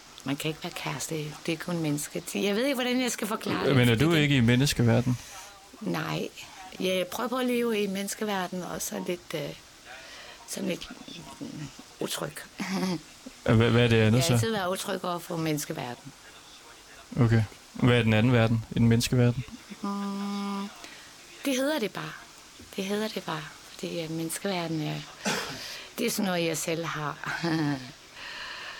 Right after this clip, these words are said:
Speaker 1: Øh.
Speaker 2: Men hvad for en verden er man i, hvis man ikke er i menneskeverden?
Speaker 1: Mm, man er, man er bare sig selv. Man er bare alene med sig selv.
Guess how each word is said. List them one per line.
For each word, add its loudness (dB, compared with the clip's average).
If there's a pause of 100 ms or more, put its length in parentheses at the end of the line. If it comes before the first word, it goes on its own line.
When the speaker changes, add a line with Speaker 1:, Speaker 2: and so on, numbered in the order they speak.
(580)
Speaker 1:
Øh. -4
Speaker 2:
Men 6
hvad 6
for 4
en 6
verden 6
er 6
man 6
i, 8
hvis 2
man 6
ikke 4
er 6
i 6
menneskeverden? 4 (320)
Speaker 1:
Mm, -4 (400)
man 0
er, -4 (960)
man 0
er 0
bare -4
sig -6
selv. -2 (280)
Man 0
er 0
bare -2
alene 2
med 2
sig -2
selv. -6